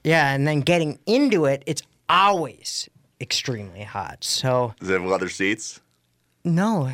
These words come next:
Speaker 1: it doesn't.
Speaker 2: Oh.
Speaker 1: So it's, that's kinda surpri-, oh my God, if it did though, it would be so,
Speaker 2: My car's got leather seats and
Speaker 1: so
Speaker 2: I hate it.
Speaker 1: hot. Yeah, my dad's move, I said that was, uh, to sit in a hot car for pleasure.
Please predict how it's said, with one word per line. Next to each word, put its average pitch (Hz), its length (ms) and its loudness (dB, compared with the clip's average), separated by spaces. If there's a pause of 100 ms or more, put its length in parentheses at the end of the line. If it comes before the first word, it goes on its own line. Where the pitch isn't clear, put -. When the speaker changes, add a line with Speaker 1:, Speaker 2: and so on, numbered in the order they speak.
Speaker 1:
it 165 140 -2
doesn't. 190 400 0
Speaker 2:
Oh. - 40 -8
Speaker 1:
So 190 160 0
it's, 165 120 -4
that's 202 300 0
kinda 226 180 -2
surpri-, - 580 -4
oh 151 120 6
my 120 180 2
God, 110 340 0
if - 140 -6
it 113 160 -4
did 117 240 0
though, 123 240 4
it 110 140 -2
would 113 180 -2
be 117 160 -2
so, 113 540 0
Speaker 2:
My 107 120 4
car's 95 240 0
got - 200 -4
leather 90 100 0
seats 85 140 -2
and 110 140 2
Speaker 1:
so 113 120 2
Speaker 2:
I 85 240 2
hate 82 240 -2
it. - 80 0
Speaker 1:
hot. 113 300 2 (420)
Yeah, 180 140 4
my 165 100 4
dad's 151 560 -2 (180)
move, 127 460 -2
I 120 80 0
said 131 280 -4
that 120 180 0
was, 127 240 -2
uh, 117 340 -2 (300)
to 120 420 -2
sit - 460 -4
in 127 160 -4
a 110 240 -4 (160)
hot - 380 -2
car 113 500 2
for 117 260 2
pleasure. 123 640 -2